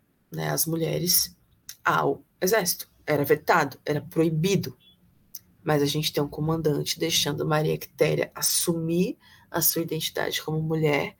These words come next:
pra todo mundo ali no batalhão e permanecer lá, e, e permanecer lá se ela quiser,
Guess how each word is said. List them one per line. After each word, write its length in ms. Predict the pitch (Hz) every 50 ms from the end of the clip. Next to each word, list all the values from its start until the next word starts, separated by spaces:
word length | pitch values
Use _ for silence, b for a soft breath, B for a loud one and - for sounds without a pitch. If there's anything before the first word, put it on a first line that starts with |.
| B B B B B B B B
pra 140 | - 165 -
todo 460 | - - - 190 202 254 247 277 220
mundo 200 | 196 180 175 175
ali 220 | 165 156 160 147
no 100 | 147 156
batalhão 600 | 156 160 151 - - 165 170 175 147 131 151 - _ _ _ _ _ _ _ _ -
e 120 | - 208 180
permanecer 520 | - 170 180 156 160 160 160 156 - 143
lá, 140 | 143 - - _ _ -
e, 60 | 175
e 180 | 180 180 175 180
permanecer 720 | 180 185 175 165 156 156 156 151 151 - - 160 180 175
lá 180 | 160 143 143 170
se 120 | - -
ela 100 | - -
quiser, 400 | - - - 247 220 175 175 -